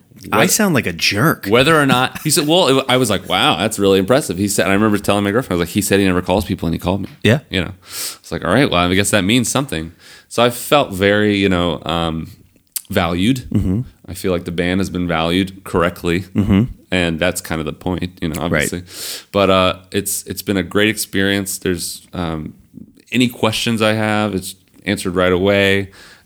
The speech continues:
Speaker 2: Uh, every time I come to the office, it's so laid back. It's
Speaker 1: Yeah.
Speaker 2: just great. Even with all the renovations, it's like, "Oh, wow. It couldn't even, I didn't know it could get better." You know, I was
Speaker 1: Yeah.
Speaker 2: like, "Wow, okay.
Speaker 1: <laughs>
Speaker 2: Jeez, you guys
Speaker 1: Yeah, yeah,
Speaker 2: really
Speaker 1: yeah.
Speaker 2: putting time into
Speaker 1: I think
Speaker 2: this
Speaker 1: it,
Speaker 2: thing."
Speaker 1: what, if hopefully people who are listening to these week by week
Speaker 2: Mm-hmm.
Speaker 1: see, and 'cause we talk about it with everybody,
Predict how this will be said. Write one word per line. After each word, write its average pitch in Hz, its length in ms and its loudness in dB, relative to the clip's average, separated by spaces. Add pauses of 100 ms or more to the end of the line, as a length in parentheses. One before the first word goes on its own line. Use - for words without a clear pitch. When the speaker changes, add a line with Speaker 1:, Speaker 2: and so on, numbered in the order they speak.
(120)
Speaker 2:
Uh, 92 160 2
every 92 120 0
time 95 140 -4
I 90 60 0
come 90 160 -2
to 85 80 -2
the - 80 -8
office, 92 480 0
it's - 100 -12
so 92 280 0
laid 87 200 0
back. 82 320 0 (100)
It's 85 120 -6
Speaker 1:
Yeah. 92 220 4
Speaker 2:
just - 240 -12
great. 98 380 0 (100)
Even 101 260 2
with 87 100 0
all 87 140 0
the 85 60 0
renovations, 85 600 -2
it's 80 100 -8
like, 78 200 -4
"Oh, 113 220 2
wow. 92 300 -6
It - 80 -18 (180)
couldn't 101 180 -2
even, 87 180 -6
I 95 40 2
didn't 107 120 0
know 98 80 2
it 90 60 -2
could 95 100 -6
get 90 140 -2
better." 98 400 -6
You 85 80 2
know, 76 60 2
I 82 60 0
was 98 100 4
Speaker 1:
Yeah. 98 60 4
Speaker 2:
like, 87 140 2
"Wow, 101 180 6 (100)
okay. 98 340 0
Speaker 1:
<laughs> - 540 -10
Speaker 2:
Jeez, - 420 -2
you 98 100 -2
guys 107 100 4
Speaker 1:
Yeah, 104 100 4
yeah, 104 80 4
Speaker 2:
really - 180 4
Speaker 1:
yeah. 143 180 0
Speaker 2:
putting 113 220 2
time 110 280 -2
into 135 60 2
Speaker 1:
I 135 100 2
think 87 140 0
Speaker 2:
this - 100 -8
Speaker 1:
it, - 100 -4
Speaker 2:
thing." 85 320 -12
Speaker 1:
what, 120 420 0
if - 260 -2 (120)
hopefully 127 340 2
people 110 260 0
who 104 140 -2
are 95 100 0
listening 95 320 -4
to 92 100 -8
these 90 220 -2
week 95 160 -2
by 92 140 0
week 90 300 -2
Speaker 2:
Mm-hmm. 101 100 -2
Speaker 1:
see, 95 560 0
and 98 160 0
'cause 107 120 0
we 139 80 2
talk 135 220 2
about 101 220 0
it 92 60 -2
with 95 120 0
everybody, 87 540 0